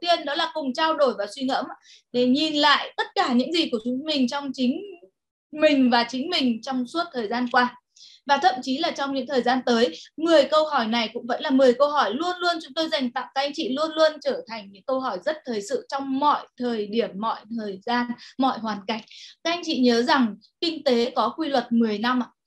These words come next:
Nếu như anh chị nào mà chúng ta hình dung được và chúng ta nhớ được rằng là năm hai nghìn không trăm lẻ,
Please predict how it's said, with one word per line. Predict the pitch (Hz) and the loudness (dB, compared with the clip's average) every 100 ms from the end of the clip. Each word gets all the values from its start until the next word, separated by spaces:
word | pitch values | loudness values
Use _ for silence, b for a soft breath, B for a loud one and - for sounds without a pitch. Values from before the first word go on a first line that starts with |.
| b b b | b b b
Nếu | 285 320 403 | 2 2 2
như | 427 | 0
anh | 415 | -2
chị | 392 320 | -2 -2
nào | 294 269 | 2 2
mà | 254 247 | 2 0
chúng | 262 | -4
ta | 339 349 339 | -4 -4 -2
hình | 302 269 | -2 -2
dung | 359 339 | -4 2
được | 294 254 233 | 2 2 -2
và | 226 | -4
chúng | 254 | -4
ta | 294 339 | -4 -2
nhớ | 311 294 415 | 2 4 2
được | 370 | 0
rằng | 247 254 233 | -2 0 0
là | 233 | -2
năm | 320 339 | -4 -6
hai | 381 381 | -6 -4
nghìn | 370 320 247 | 0 0 0
không | 320 302 | -4 -2
trăm | 330 320 | -4 -2
lẻ, | 285 233 175 | -2 -2 -2